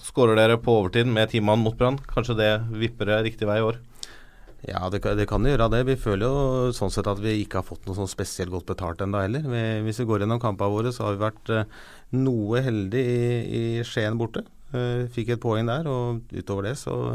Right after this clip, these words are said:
Speaker 2: har vi egentlig vært litt uheldige. Så hadde vi hatt maks uttelling, så hadde vi toppet tabellen. Så, eh, så, sånn ser det ut hos oss i, i år.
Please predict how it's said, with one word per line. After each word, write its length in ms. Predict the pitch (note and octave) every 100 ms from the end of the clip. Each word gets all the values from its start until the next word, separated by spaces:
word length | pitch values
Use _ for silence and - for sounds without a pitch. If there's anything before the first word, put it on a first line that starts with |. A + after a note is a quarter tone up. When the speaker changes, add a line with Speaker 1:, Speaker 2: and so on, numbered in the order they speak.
| A#2+ - - -
Speaker 2:
har 100 | G2
vi 120 | G2 G2
egentlig 240 | F2+ F#2+
vært 160 | G2 -
litt 160 | G2+
uheldige. 540 | - F#2+ F2+ F2+ G#2 C3+
Så 80 | A#2+
hadde 140 | A2+
vi 80 | A2+
hatt 160 | A2 A2
maks 220 | G#2+ -
uttelling, 340 | F#2 A2 A#2+ D#3
så 120 | B2
hadde 140 | A#2 A#2
vi 80 |
toppet 320 | A2+ G2 G#2 G#2
tabellen. 320 | F#2+ F#2 C#3 -
Så, 220 | - A2 G#2+ G#2+
eh, 160 | G2+ G2 G#2+
så, 240 | - - G2+
sånn 160 | A#2+ D#3
ser 240 | A#2+ F#2
det 80 | F2
ut 80 | G2+
hos 80 | G2
oss 100 | F#2+ G#2+
i, 140 | G2+ -
i 80 | G#2+
år. 160 | G2+